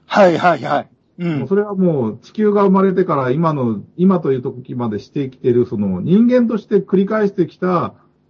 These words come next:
Speaker 2: 越えられない壁なんですよね。
Speaker 1: うん。
Speaker 2: それが自と他という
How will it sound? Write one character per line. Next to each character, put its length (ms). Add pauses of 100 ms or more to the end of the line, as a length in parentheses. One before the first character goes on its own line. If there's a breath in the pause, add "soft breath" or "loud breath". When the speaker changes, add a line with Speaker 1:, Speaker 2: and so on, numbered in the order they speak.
(440)
Speaker 2:
越 120
え 20
ら 120
れ 100
な 120
い 40
壁 340
な 120
ん 100
で 80
す 100
よ 80
ね。 340
Speaker 1:
う 80
ん。 380 (800)
Speaker 2:
そ 80
れ 80
が 120
自 160
と 160
他 180
と 140
い 200
う 400